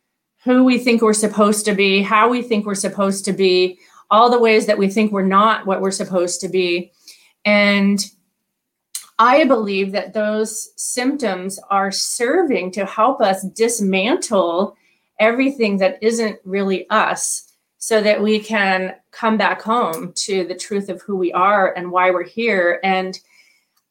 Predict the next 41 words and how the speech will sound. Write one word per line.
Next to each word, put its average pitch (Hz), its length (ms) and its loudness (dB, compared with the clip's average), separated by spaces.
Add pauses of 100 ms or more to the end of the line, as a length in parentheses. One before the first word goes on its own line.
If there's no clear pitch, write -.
I 233 120 4
don't 269 140 6
know 247 120 4
how 233 320 2
Francie 240 540 -2
and 220 100 0
I 214 160 0
got 214 300 -2
so 220 380 2
blessed 208 680 -4
to 220 100 -6
find 240 640 0
these 220 240 -6
people 247 460 -4
that 190 180 -2
knew 214 340 2
how 220 140 0
to 214 100 -2
<laughs> - 140 -6
do 302 200 4
this. 190 300 -2
I 196 140 2
just, 233 400 -6
I 208 140 -4
feel 208 220 -6
so 208 320 -2
much - 360 -4
gratitude. 180 760 -4 (680)
Um, 185 560 -4 (1200)
yeah, 185 440 -2 (120)
so 175 320 -2
I 196 140 0
think 208 240 -2
that 208 120 2
was 185 140 -2
just 185 180 -6
a 180 80 -2
really, 196 460 -2
really 185 360 -2
important 185 500 -8
point. 160 400 -4